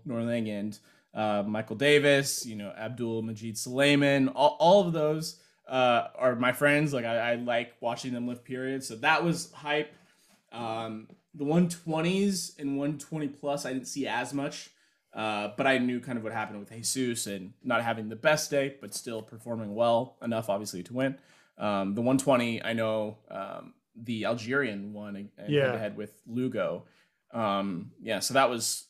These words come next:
Speaker 1: you know, a battle as well. Uh, I, I lo-, I watched a little bit of the, the women's. I didn't get to see everybody. I watched, like, Tiffany versus Heather and
Speaker 2: That
Speaker 1: seeing
Speaker 2: was
Speaker 1: that.
Speaker 2: dope.
Speaker 1: Yeah.
Speaker 2: Tiffany's
Speaker 1: And,
Speaker 2: a
Speaker 1: and
Speaker 2: monster, man.
Speaker 1: Yeah, I mean, we were, I was talking to Penna about it, and he was saying because he wasn't there to coach,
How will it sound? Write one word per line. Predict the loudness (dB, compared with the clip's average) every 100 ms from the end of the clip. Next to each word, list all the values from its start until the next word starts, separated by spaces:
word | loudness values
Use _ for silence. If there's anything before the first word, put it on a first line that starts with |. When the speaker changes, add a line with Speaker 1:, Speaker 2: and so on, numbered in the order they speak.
| -18
Speaker 1:
you | -14
know, | -10
a | -4
battle | 0 0 0
as | -2
well. | 0 0 -2 -10 _ _ _ _ _ -6
Uh, | 0 2 0 -2 4
I, | 4 6
I | 6
lo-, | 8 6 4 4
I | 2
watched | 0 -2 -6
a |
little | 0 2
bit | 4
of | 2 0
the, | -4
the | -4
women's. | 0 0 0 -2 -8 -14 _
I | 0
didn't | 0 0
get | -4
to | -4
see | -4 0 2
everybody. | 2 4 4
I | 6
watched, | 6 6 6 2 -8 -12 -6
like, | -4 -4 -8 _
Tiffany | -4 -2 0 2 2
versus | 2 -2 -6 -12 -4
Heather | 0 2 0 -2 -4
and | -8
Speaker 2:
That | 2
Speaker 1:
seeing | 4 6
Speaker 2:
was | 4
Speaker 1:
that. | 4
Speaker 2:
dope. | 4 4 0 -10 _ _ _ _
Speaker 1:
Yeah. | -2 0 2 0 -2 0
Speaker 2:
Tiffany's | 4 8 8 8
Speaker 1:
And, |
Speaker 2:
a | 8
Speaker 1:
and |
Speaker 2:
monster, | 8 6 4 0 -2
man. | -2 -6 -12 -16 _ _ _
Speaker 1:
Yeah, | 6 8
I | 8
mean, | 4 4
we | 4 2
were, | 2 0
I |
was | 0
talking | 0 -2 0
to | -2
Penna | -2 0 0
about | 0 2 2 2
it, | -2
and | -6 -4
he | -2
was | 0
saying | 0 0 0
because | -2 -6 0
he | 0
wasn't | 0 -6 -4
there | -2
to | -4
coach, | -6 -2 -2 -4 -10